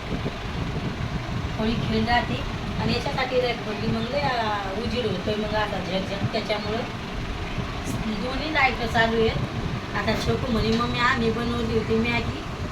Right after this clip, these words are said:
हारसू भैयानंच बनवली होती, पण ते मी दाखवणार होती ती मॅगी बनवू लागले दोघं भाऊ तर, पण ते हेडोत येत नाही त्याच्यामुळं.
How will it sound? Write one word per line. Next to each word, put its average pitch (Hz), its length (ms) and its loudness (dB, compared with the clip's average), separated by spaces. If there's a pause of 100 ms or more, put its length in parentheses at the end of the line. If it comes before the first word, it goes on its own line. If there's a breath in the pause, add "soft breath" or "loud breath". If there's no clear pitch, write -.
(1500)
हारसू 247 320 2
भैयानंच 262 440 2
बनवली 285 440 2
होती, 226 140 -2
पण 240 200 -2
ते 262 140 -2 (140)
मी 240 380 0
दाखवणार 285 580 2
होती 262 260 0
ती 254 160 -2
मॅगी 247 320 2
बनवू 247 320 -2
लागले 240 300 4
दोघं 254 340 2
भाऊ 208 240 4
तर, 294 220 2 (540)
पण 320 180 4
ते 359 60 2
हेडोत 269 460 2
येत 302 260 2
नाही 302 220 2
त्याच्यामुळं. 254 480 2